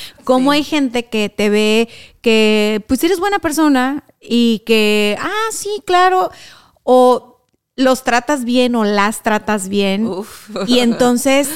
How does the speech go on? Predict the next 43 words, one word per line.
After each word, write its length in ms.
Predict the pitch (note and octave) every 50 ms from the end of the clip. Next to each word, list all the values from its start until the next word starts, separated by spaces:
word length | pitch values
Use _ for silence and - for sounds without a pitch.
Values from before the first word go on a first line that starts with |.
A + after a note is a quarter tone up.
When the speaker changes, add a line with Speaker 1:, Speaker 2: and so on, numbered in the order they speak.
| D#4 C#4+ B3 - _ - _ _ _ _ _ _ _ _ _ _ _ _
Speaker 1:
pasan 500 | - B3 B3+ C4 B3+ - A#3 G#3 G#3 G#3
el 120 | G3+ G3+ G#3
límite 480 | G#3+ A3 A3 A3+ A3 - G#3+ G#3+ G#3+
de 160 | G#3 G3+ F#3+
lo, 420 | F#3+ F#3+ F#3 F3+ F3+ F3+ - - _ _
de 260 | - F3+ F3 G3 F#3+
lo 120 | F#3 F#3 F#3
propio. 640 | - B3+ D4 D#4 B3+ B3 A#3 A3+ A#3 B3+ D4 - _
Speaker 2:
Claro. 340 | - E3+ E3 E3 D#3+ E3 E3+ -
Speaker 1:
Entonces 240 | _ - A#3+ B3 -
tú 80 | B3+ B3+
dices, 360 | B3 A#3 A3+ B3 A#3 G#3+ - -
"Ah, 160 | G#3 A3+ A#3+ B3
bueno, 160 | B3 A#3+ A#3
entonces 260 | G#3+ G#3 G#3+ G3+ -
tengo 200 | - A#3 A#3+ A#3+
que 80 | - C4
aprender 440 | A#3+ B3 B3+ B3+ B3 A#3+ A#3+ A#3+
a 100 | B3 A#3+
poner 260 | - A3 G#3+ G#3 G#3 G#3+
un 120 | A3+ A3+
límite 380 | A#3 A#3 A3+ A3+ - - A3+ -
que 120 | - G3+
sí 180 | - - G3 F3+
se 180 | - G3 G3
vea, 340 | G#3 B3+ C#4 C#4 A#3 G3 - _ _ _ _ _ _ _ _ _ _ _ _ _ _ _
porque 280 | - G#3 G3+ - G#3 G3
si 140 | - G3+ G3
no 140 | G3 F#3+
se 120 | F#3+ A#3+ B3
ve 140 | B3+ B3+ B3
el 80 | A#3+ A#3
límite, 540 | A#3 A#3 A3 A3 G#3+ - - A3 B3 C#4+ - _ _ _ _ _ _ _ _ _ _ _ _ _
pues 180 | - D#4+ B3+
se 80 | B3 A3
lo 120 | G#3+ G3 -
pasan". 400 | - A#2 - - G#3+ C4 F4 F#4+ _ _ _ _ _
Y 120 | G3 G#3+
entonces 400 | G#3+ G3+ G3+ F#3+ F#3 A3+ A3+ B3+
entramos 460 | A#3+ A3+ G3 G3 F3+ F3+ F#3 G3 G3
en 140 | A3+ G#3+ G3
terrenos 400 | - F#3 F3 F#3+ F#3 F#3+ G#3 G#3
escabrosos. 600 | A#3 A3 - - A#3+ A#3+ A#3 A3+ G#3 A3+ C4 B3+